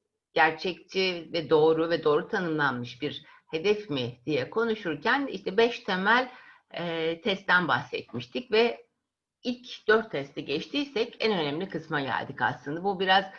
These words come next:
hedef cümlemizin tanımıyla, onu doğru tanımlamakla ve doğru yazmakla daha çok ilgili.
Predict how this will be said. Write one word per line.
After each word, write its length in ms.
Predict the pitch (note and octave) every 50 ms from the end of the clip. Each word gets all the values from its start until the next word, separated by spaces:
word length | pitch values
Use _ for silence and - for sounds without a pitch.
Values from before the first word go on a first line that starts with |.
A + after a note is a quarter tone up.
| - - - - _
hedef 360 | - G#3+ G#3 A#3 B3 A#3+ -
cümlemizin 760 | - F#3 F3+ D#3+ D#3 D3+ D#3 D#3+ D#3+ D#3+ - C4 C#4+ D4 - - - - - - - _ _
tanımıyla, 920 | - G#3 F#3 G3+ G#3+ G#3+ G#3+ A3 A3+ A3+ F#3+ E3 C#3 A#2 A#2 - - _ _ _ _ _ _ _ - -
onu 280 | - F#3 F#3 F#3+ F#3+ D#3+
doğru 680 | F3 E3 E3 E3 E3+ F3+ A3 A#3 G3+ D3 - - - _ _ _
tanımlamakla 680 | - D3+ C#3 C#3 C3 B2+ C3 C3 B2+ B2 - - - D3
ve 140 | E3 F#3+ G3
doğru 200 | G#3 F#3+ F3 E3
yazmakla 680 | D3 C3 C3 B2 B2 B2 B2+ A#2+ A#2+ - - A#2 A2+
daha 200 | - A#2+ D3 D3+
çok 240 | - F3+ G#3+ - A#3
ilgili. 460 | A#3 G#3+ G3+ A3 A#3 A3+ B3 B3+